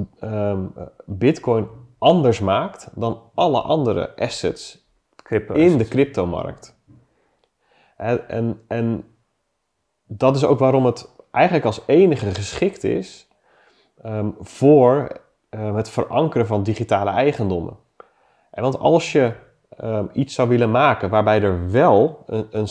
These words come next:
Speaker 1: een partij is die het voor het zeggen heeft, ja, dan zou ik iets heel anders doen dan Bitcoin, namelijk, ehm, een centrale bank of een register, hè, of een andere manier dat efficiënter is,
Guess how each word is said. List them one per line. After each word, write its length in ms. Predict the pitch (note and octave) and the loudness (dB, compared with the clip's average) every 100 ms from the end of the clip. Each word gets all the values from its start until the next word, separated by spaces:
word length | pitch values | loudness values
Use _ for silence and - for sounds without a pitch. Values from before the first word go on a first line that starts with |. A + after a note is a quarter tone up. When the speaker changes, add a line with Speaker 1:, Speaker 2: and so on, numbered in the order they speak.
| - | -8
Speaker 1:
een 280 | - G#2+ G2+ | -6 -4 -2
partij 420 | G#2 G#2 G#2+ A2 | -4 -2 0 0
is 220 | F#2+ F#2+ | 0 -2
die 120 | G2 G2 | -4 -4
het 120 | F#2+ | -4
voor 140 | F2+ | -6
het 100 | F2 | -6
zeggen 300 | - C3 - | -4 -6 -6
heeft, 500 | E2+ F#2+ C#3 - - _ _ _ _ - | -6 -6 -6 -10 -20 _ _ _ _ -10
ja, 120 | G#2 | -4
dan 320 | C#3 C#3 - | -2 -2 -6
zou 300 | - G#2+ C3 | -8 2 4
ik 80 | D3 | 4
iets 140 | C3+ - | 0 2
heel 160 | A#2+ | 2
anders 260 | D3+ E3 B2 | 4 2 0
doen 120 | A#2 | 0
dan 140 | A2 | 0
Bitcoin, 400 | G2 D3 - E2+ | 2 0 0 -4
namelijk, 580 | F2 B2+ - D2+ - - _ _ _ - | -2 -2 0 -2 -6 -8 _ _ _ -18
ehm, 300 | G2+ G2+ F#2+ - _ _ _ _ - | -10 -8 -8 -10 _ _ _ _ -16
een 100 | G2 | -10
centrale 420 | - G2+ F#2 F#2 | -6 -4 -2 0
bank 440 | F2+ G#2 G2 - | 2 2 2 -4
of 140 | - F#2 | -10 -8
een 80 | F2 | -6
register, 640 | F2+ B2 A#2 - E2+ - - | -4 -2 -2 -4 -6 -8 -14
hè, 180 | G#2 | -10
of 440 | A2+ - F#2+ - _ _ - _ _ | -6 -4 -6 -10 _ _ -20 _ _
een 120 | - | -10
andere 280 | F#2 B2 B2+ | -2 2 2
manier 240 | G2+ G2 G2+ | 0 0 0
dat 120 | G2+ | 0
efficiënter 800 | - A2+ A#2 - A#2+ F3 - E2+ | -2 -6 -8 -4 0 0 0 0
is, 460 | A2 D#3+ - - | 0 -2 -10 -20